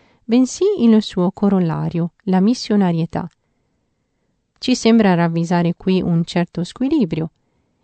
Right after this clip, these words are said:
Il quarto voto, che, come tutti i voti, è la massima obbligazione morale verso Dio, si basa in questo caso su un atto di consacrazione all'Immacolata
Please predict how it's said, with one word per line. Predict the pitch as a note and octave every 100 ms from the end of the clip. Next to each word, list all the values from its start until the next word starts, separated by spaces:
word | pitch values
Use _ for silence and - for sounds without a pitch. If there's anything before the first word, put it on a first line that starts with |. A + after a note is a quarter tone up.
| -
Il | E3+
quarto | - D#3+ D3+ F#3+
voto, | F#3 F#3+ B3+ - D4
che, | _ F#3+ D#3+ -
come | - E3+ E3+
tutti | E3+ F#3 F#3+ E3
i | E3
voti, | F3 F3+ F3+ D#3+
è | D#3+
la | E3+
massima | F3+ F#3 - F3 E3
obbligazione | E3 D#3+ F3 E3+ E3+ - F#3 F#3
morale | E3+ E3 E3 E3+ E3 D#3+
verso | E3+ E3+ - C#4
Dio, | A3 G#3+ C4 C4+ _ _ _
si | _ - F4+
basa | D#4 F3 F3
in | F3
questo | G3 C#4 - D#4+
caso | - F4 F4 C#4+ C4+
su | - D4+
un | B3+
atto | G#3 - G3+
di | G3+
consacrazione | G3 G#3+ G#3+ G#3+ G#3+ G#3 - A#3 A3
all'Immacolata | F#3 F3+ F3+ F3+ - E3 D#3+ E3+ F3